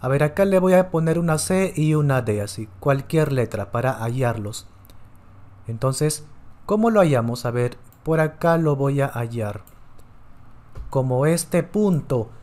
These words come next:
está sobre esta recta, puedo reemplazar aquí también.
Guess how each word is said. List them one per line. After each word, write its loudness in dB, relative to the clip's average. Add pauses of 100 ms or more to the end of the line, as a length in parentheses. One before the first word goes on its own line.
(220)
está 0
sobre 0
esta 0
recta, 0 (1120)
puedo 4
reemplazar 2
aquí 0
también. -4